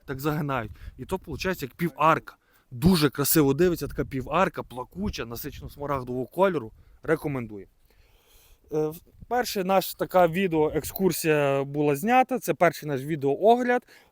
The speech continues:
Ми в майбутньому будемо виходити, показувати вам різні так само, у нас є дуже багато чого вам показати.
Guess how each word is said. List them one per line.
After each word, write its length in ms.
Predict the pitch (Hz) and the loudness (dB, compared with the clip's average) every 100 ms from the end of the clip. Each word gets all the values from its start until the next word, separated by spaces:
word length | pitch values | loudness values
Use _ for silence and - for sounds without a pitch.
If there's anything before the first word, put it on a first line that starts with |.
| - | -8
Ми 220 | 165 190 | 0 0
в 60 | 151 | 2
майбутньому 600 | 160 160 185 - 151 143 | 0 0 -2 -2 -4 -4
будемо 360 | 139 151 139 | -2 -2 -2
виходити, 540 | 127 123 151 135 120 120 | -4 -2 0 0 -4 -10
показувати 600 | 117 - 151 127 120 127 | -12 -8 -6 -6 -10 -12
вам 200 | 127 127 | -12 -8
різні 260 | 127 127 113 | -8 -10 -16
так 140 | 123 | -16
само, 240 | - 214 214 | -4 -2 -2
у 20 | |
нас 160 | 147 131 | -4 -6
є 80 | |
дуже 320 | 123 175 214 190 | -6 -2 0 0
багато 360 | 185 196 208 | 0 0 0
чого 220 | 190 190 | -2 -2
вам 120 | 185 185 | -2 -6
показати. 600 | 190 180 175 185 - | -4 -2 2 2 0